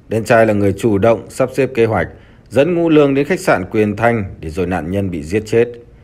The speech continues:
Nguyên nhân là do không muốn trùng độ ông Ngũ Lương nên bị cáo đã dùng hung khí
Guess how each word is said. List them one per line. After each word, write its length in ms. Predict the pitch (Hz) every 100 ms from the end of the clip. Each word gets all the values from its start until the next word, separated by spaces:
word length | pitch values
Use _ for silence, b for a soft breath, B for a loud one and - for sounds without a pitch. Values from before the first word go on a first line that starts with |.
| b b _ _ -
Nguyên 140 | 131
nhân 160 | 147 139
là 60 |
do 200 | 110 127
không 300 | - 143 131
muốn 200 | 123 147
trùng 280 | - 139 110
độ 280 | 104 95 -
ông 140 | 101 90
Ngũ 160 | 107
Lương 240 | 127 107 90 76 - -
nên 120 | 107
bị 120 | 107
cáo 340 | 87 110 101 135
đã 80 | 139
dùng 240 | 123 107
hung 200 | 117 117
khí 360 | - 117 147